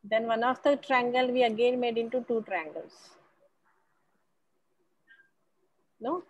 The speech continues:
Then we had a trapezium and triangle on the other side. Okay.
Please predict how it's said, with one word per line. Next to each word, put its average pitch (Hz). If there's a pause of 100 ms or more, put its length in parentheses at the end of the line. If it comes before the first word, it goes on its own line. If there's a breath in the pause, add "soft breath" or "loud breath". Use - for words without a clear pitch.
(160)
Then 226
we 247
had 240
a 233
trapezium 220
and 214
triangle 190 (1900)
on 190
the 190
other 185
side. - (920)
Okay. -